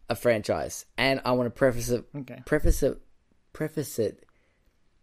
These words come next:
Speaker 1: preface it with
Speaker 2: Pre-,
Speaker 1: a
Speaker 2: yeah,
Speaker 1: spoiler.
Speaker 2: preface it.
Speaker 1: Thank you.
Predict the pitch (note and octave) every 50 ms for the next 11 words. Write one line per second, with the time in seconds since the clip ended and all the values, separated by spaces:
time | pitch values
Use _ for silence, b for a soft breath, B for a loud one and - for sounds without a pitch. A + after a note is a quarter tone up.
0 | _ _ _ _ _ _ _ _ _ _ _ - - _ _ _ _ _ - -
1 | C#3 C#3 - - A2 A2+ A2+ - - - - - _ _ _ _ G2+ G#2 G2 -
2 | - - - - - - - - G#2+ A#2 C3 A#2+ G#2+ G#2 G#2 - D3+ - - A2+
3 | A2+ - - C#3 B2+ - - - C#3+ C3+ B2+ A#2+ A2+ G#2+ G2+ G2 - - - A#2+
4 | A#2 A2+ G2 - G2 F#2 G2